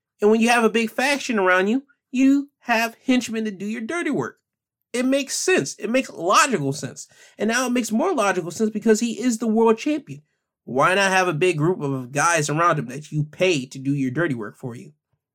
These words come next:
That's all the firm was when they did win the poker chip for him at All Out, the previous pay-per-view. So I just wanna know, where does this leave the firm and M J F? Was this all a hoax, or was this a real deal? Did they break these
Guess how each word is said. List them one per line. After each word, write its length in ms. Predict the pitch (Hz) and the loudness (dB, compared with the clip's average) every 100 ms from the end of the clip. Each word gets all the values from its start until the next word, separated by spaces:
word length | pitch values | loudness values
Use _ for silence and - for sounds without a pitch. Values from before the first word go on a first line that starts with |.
| _ _ - | _ _ -2
That's 260 | 156 143 | 0 0
all 180 | - 170 | 0 0
the 80 | 147 | 0
firm 360 | - 180 160 | 2 2 4
was 400 | 170 202 143 147 - _ _ | 0 0 -2 -6 -12 _ _
when 160 | 135 143 | -2 0
they 140 | 151 | 0
did 520 | 123 147 165 139 151 _ _ _ | 0 0 0 -2 -6 _ _ _
win 300 | 131 135 147 | -2 0 2
the 60 | 139 | 0
poker 360 | 180 202 156 | 2 2 2
chip 220 | 143 151 143 | -2 -4 -4
for 200 | 131 139 | -2 -2
him 140 | 131 | -2
at 300 | 135 127 - - | -4 -6 -6 -4
All 240 | 143 143 | 0 2
Out, 380 | 151 165 - - _ _ _ - | 0 -2 -6 -16 _ _ _ -8
the 200 | 139 139 | -4 -4
previous 400 | - 175 175 156 | -2 -2 -2 -2
pay-per-view. 600 | 190 180 165 208 202 - _ _ _ _ _ _ _ _ _ _ _ | 0 0 -2 -8 -8 -10 _ _ _ _ _ _ _ _ _ _ _
So 380 | - 165 143 - _ _ _ _ | -4 -2 -2 -4 _ _ _ _
I 100 | 151 | -4
just 120 | 185 233 | 0 2
wanna 160 | 220 | 4
know, 120 | 208 | 4
where 220 | 165 156 190 | 4 4 2
does 140 | 180 | -2
this 140 | 165 | -4
leave 180 | 156 151 | -2 -2
the 60 | - | -4
firm 360 | - 185 196 | 0 4 4
and 100 | 190 | 4
M 140 | 185 170 | 0 0
J 180 | 175 170 | -2 -2
F? 240 | 170 - - 135 127 - _ - | -2 -6 -18 -16 -16 -18 _ -4
Was 240 | 147 139 | 0 0
this 100 | 139 | 0
all 240 | - 135 | -2 -4
a 40 | - | -2
hoax, 400 | 185 202 208 - | 4 4 4 -4
or 160 | 131 | -6
was 300 | 127 135 135 | -2 -2 -2
this 200 | 139 127 | -4 -6
a 40 | 120 | -6
real 260 | 127 131 | -6 -4
deal? 360 | 131 147 165 160 | -2 -2 -2 -2
Did 140 | 139 | -2
they 120 | 123 120 | -4 -6
break 380 | 143 127 123 - | -4 -4 -6 -8
these 340 | 131 123 - | -8 -8 -12